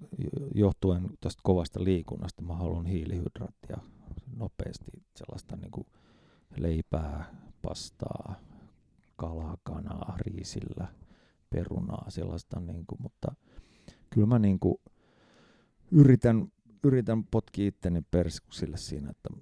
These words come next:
se olisi mahdollisimman monipuolista, mutta, ö, niinku kasvis-, pelkkää kasvisruokailijaa, mä en tiedä saaks musta ikinä, mutta punaista, punaisen lihan käyttöä mä oon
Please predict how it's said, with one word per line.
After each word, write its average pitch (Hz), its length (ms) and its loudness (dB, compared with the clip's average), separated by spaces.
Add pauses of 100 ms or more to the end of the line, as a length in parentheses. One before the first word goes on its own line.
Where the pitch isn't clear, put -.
se - 140 -2
olisi 85 240 2
mahdollisimman 85 460 2
monipuolista, 82 800 -4
mutta, - 380 -6 (800)
ö, - 40 -4 (500)
niinku 90 520 -4
kasvis-, - 580 -2 (220)
pelkkää 120 360 4
kasvisruokailijaa, 87 1300 0 (300)
mä 95 180 -2
en 85 60 -6
tiedä 101 160 -6
saaks - 420 -8
musta - 340 -12 (140)
ikinä, 95 600 0 (600)
mutta - 420 -2 (460)
punaista, 107 540 0
punaisen 110 420 0
lihan 87 240 -2
käyttöä 85 500 -4
mä 82 120 -6
oon 78 280 -6